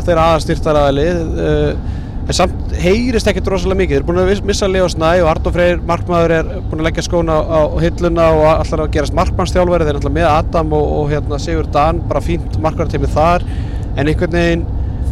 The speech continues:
úr því að maður sá einhvern veginn Patta vera alltaf að bæta við einum og einum fyrir hvert tímabil og, og þá einhvern veginn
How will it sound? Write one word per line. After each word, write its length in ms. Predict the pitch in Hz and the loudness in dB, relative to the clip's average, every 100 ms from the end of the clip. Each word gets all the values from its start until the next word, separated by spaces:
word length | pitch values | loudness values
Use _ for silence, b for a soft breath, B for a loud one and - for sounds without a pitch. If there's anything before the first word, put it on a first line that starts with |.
| - | 0
úr 160 | 175 | 0
því 140 | - 185 | 2 2
að 80 | 170 | 2
maður 120 | - | 2
sá 60 | 180 | 2
einhvern 260 | 190 185 175 | 2 2 0
veginn 140 | 170 185 | 2 2
Patta 300 | 190 - 180 | 0 2 4
vera 100 | 175 | 4
alltaf 220 | - 170 | 4 4
að 120 | 165 175 | 4 4
bæta 240 | 185 185 | 2 2
við 220 | 175 180 165 | 2 2 2
einum 320 | 185 185 170 | 2 2 0
og 40 | 151 | 0
einum 360 | 170 196 185 | 0 0 0
fyrir 160 | 165 - | -2 0
hvert 160 | 180 - | 0 0
tímabil 600 | 185 185 180 185 180 175 170 | -2 -2 -2 0 0 0 0
og, 220 | 165 160 165 | 0 0 -2
og 580 | - - - - - - | -2 -4 -4 -4 0 2
þá 100 | 160 | 4
einhvern 240 | 170 - 170 | 4 2 2
veginn 220 | 165 | 0